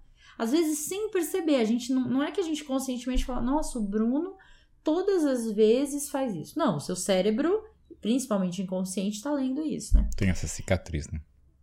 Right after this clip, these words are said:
Speaker 1: Tem essa, exatamente, ele vai marcando. Aí vai ter, chegar um dia que o Bruno vai falar assim, "Nossa, preciso, nossa, tem que te falar um negócio super importante, né?" E aí, o meu cérebro já tá esperando que ele vai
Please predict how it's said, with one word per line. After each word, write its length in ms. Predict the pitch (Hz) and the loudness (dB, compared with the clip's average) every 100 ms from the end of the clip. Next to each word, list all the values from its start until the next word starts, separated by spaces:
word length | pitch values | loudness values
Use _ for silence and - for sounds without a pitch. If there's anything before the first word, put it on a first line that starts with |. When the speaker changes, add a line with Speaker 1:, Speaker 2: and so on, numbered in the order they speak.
| _ | _
Speaker 1:
Tem 220 | - 226 226 | 0 2 2
essa, 180 | 233 | 0
exatamente, 580 | 226 208 185 254 269 208 | 0 2 0 -2 0 0
ele 80 | 185 | -2
vai 160 | 175 185 | 0 2
marcando. 420 | 220 302 226 175 | 0 0 -2 -2
Aí 260 | - 320 392 | 2 6 6
vai 160 | 427 427 | 4 2
ter, 140 | 381 | 0
chegar 320 | - 339 330 | -2 -2 -2
um 60 | 349 | 0
dia 120 | 359 | -2
que 80 | 370 | -2
o 40 | |
Bruno 180 | 294 320 | -4 -4
vai 80 | 302 | -4
falar 120 | 294 | -4
assim, 180 | 277 269 | -4 -2
"Nossa, 260 | 269 285 | -4 -4
preciso, 380 | - 220 214 - - | -10 -12 -12 -14 -10
nossa, 260 | 220 240 - | -6 -6 -6
tem 100 | 214 | -8
que 80 | |
te 60 | 214 | -6
falar 140 | 226 | -2
um 40 | 233 | 0
negócio 320 | 226 233 - | -2 -4 -6
super 240 | 247 233 | -10 -8
importante, 800 | 311 311 339 392 254 196 170 170 175 | -6 -4 -6 -4 -2 -2 -2 -8 -8
né?" 220 | 180 214 | -6 -2
E 100 | 220 | 2
aí, 440 | 233 269 359 262 - | 4 4 2 2 0
o 100 | 277 | 2
meu 200 | 320 262 | 2 2
cérebro 560 | - 247 285 254 208 | 0 0 0 0 0
já 180 | 220 277 | 2 0
tá 200 | 277 330 | 2 0
esperando 420 | 403 - 262 294 | 0 2 2 2
que 80 | 311 | -2
ele 80 | 269 | 0
vai 320 | 247 294 403 | 2 2 0